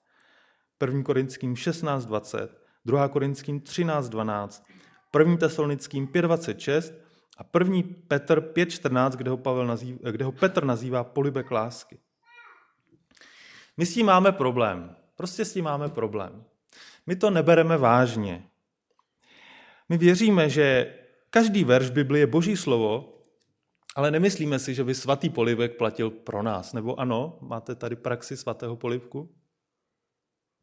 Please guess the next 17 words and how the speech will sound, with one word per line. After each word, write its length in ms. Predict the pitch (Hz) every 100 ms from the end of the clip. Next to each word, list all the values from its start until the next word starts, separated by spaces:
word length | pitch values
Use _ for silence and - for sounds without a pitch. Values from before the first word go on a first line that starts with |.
| _ _ _ _ _ _ _ _ _ _ - - -
Většina 340 | 147 254 233
z 80 | 147
nás 380 | 151 165 170 - -
to 100 | -
zařadí 440 | 143 135 143 156 151
do 120 | 123
kategorie, 920 | 156 151 156 156 156 151 151 170 175 - - _ _ _ _ _ _
eh, 120 | 117 101
věci, 320 | 151 156 226
které 340 | - 196 185
tehdy 340 | 185 196 214 165
byly 560 | 123 110 101 123 - _ _ _ _ _ _ _ _ _ -
a 80 |
dneska 320 | 110 139 - 175
je 220 | 170 143
dělat 300 | 113 127 127
nemusíme. 720 | 110 127 127 110 101 95